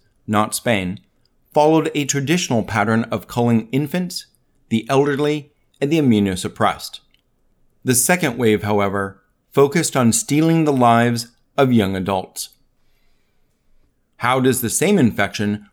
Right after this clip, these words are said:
wreak more havoc against younger, stronger immune systems?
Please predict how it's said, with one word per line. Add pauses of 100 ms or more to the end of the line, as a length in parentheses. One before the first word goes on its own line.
(100)
wreak
more
havoc
against
younger,
stronger
immune
systems?